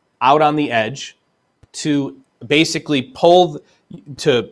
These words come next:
consume the raw events from the sensor and then add in the context before, uh, you, that, that's called, that's, uh, a, a, um, a,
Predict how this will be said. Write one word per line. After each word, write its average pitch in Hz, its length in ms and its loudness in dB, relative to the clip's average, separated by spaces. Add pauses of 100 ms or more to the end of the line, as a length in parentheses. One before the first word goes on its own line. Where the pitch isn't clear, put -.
(120)
consume 190 580 0
the 170 80 4
raw 147 300 6
events 131 360 -2
from 123 180 -4
the 113 80 -6
sensor 156 540 -8 (440)
and 131 180 -2
then 135 220 4 (100)
add 151 300 2
in 147 300 0
the 131 80 -2
context 143 880 -4 (420)
before, 135 1000 4 (360)
uh, 117 340 0 (360)
you, 139 320 -2
that, 120 260 -2
that's 123 200 0
called, 120 280 -2
that's, 120 320 -2
uh, 104 420 -2
a, 104 160 -8 (460)
a, 104 400 -6 (120)
um, 95 380 -6 (340)
a, 131 100 -2